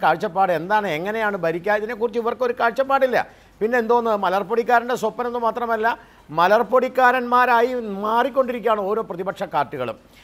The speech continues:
അപ്പോൾ അവിടെ ഒരു പ്രധാനപ്പെട്ട വിഷയമുണ്ട്, എന്താ മതേതരത്വം? ബി ജെ പിക്ക്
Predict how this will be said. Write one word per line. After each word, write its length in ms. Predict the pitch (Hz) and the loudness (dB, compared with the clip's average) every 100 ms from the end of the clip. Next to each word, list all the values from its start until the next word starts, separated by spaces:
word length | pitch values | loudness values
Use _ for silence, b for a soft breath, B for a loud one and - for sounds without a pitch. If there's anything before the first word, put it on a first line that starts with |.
| b b 226 | b b 0
അപ്പോൾ 280 | 294 247 254 214 | 4 4 4 2
അവിടെ 240 | 214 294 294 269 | 2 2 2 2
ഒരു 120 | 269 247 | 0 -2
പ്രധാനപ്പെട്ട 460 | 175 226 247 269 247 | -2 -2 -2 -4 -4
വിഷയമുണ്ട്, 320 | 214 240 196 185 | -4 -4 -2 -4
എന്താ 160 | 220 262 233 | -2 -4 -4
മതേതരത്വം? 580 | 156 202 208 208 202 180 b b b 214 | -4 -4 -4 -6 -6 -10 b b b -6
ബി 80 | 294 | 2
ജെ 80 | 285 226 | 2 2
പിക്ക് 160 | 240 | 0